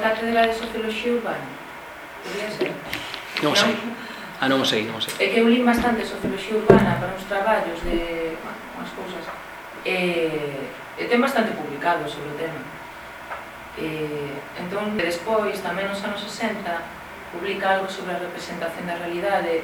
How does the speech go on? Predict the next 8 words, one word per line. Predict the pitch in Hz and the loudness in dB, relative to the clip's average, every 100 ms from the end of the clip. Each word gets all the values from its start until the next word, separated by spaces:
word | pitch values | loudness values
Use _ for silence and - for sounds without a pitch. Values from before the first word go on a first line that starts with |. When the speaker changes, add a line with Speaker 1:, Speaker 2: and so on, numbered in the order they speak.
| 160 | -2
Speaker 1:
o | |
sea, | - 175 | -4 -4
discusión | 160 170 196 | -4 -6 -6
sobre, | - 180 160 170 165 165 160 156 - - - - - - - | -6 -6 -4 0 0 0 -4 -8 -10 -12 -12 -12 -14 -14 -12
sobre | - 165 160 - | -6 -2 -2 2
teorías | - 185 180 | 2 2 0
da | 175 | 0
representación, | 175 - - 170 175 170 220 208 | -2 -4 -6 -4 -2 -2 0 0